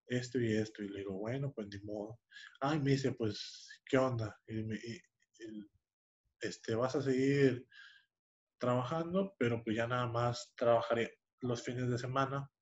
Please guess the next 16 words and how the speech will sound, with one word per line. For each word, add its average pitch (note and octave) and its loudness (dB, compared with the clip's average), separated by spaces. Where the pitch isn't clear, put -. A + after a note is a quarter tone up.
y, F#2+ 0
y, G#2+ -8
pues, F#2 -2
cobrarías G#2+ -2
lo A2+ -2
que, G#2+ -4
lo G#2+ -4
que A2 2
ganes C3 2
en A#2+ -2
ese B2 0
fin B2+ -4
de C3 2
semana, C3+ -2
nada A#2+ 0
más". D#3 -2